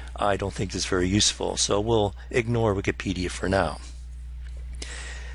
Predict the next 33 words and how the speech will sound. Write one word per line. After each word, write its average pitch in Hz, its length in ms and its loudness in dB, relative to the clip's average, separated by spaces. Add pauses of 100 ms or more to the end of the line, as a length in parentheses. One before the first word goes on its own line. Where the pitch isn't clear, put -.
(260)
All 147 160 4
right, 113 240 0
so 202 240 4
let's, 143 460 4
uh, 117 280 6 (200)
talk 185 260 2
about 101 460 4
chemical 110 380 2
bonds, 110 520 2
and 101 140 2
this 98 80 2
is 107 80 0
what 104 120 4
we're 98 60 -6
gonna 95 200 2
do 113 160 4
in 117 80 2
the 92 80 0
next 107 240 2
series 98 400 4
of - 100 -4
lectures. 131 540 2 (880)
There 143 140 6
are 135 80 2 (160)
essentially 156 580 4
four 170 480 6
theories 117 600 4
of - 140 0
chemical 117 400 2
bonding 101 480 2
that 95 140 0
chemists - 520 2
use. - 500 0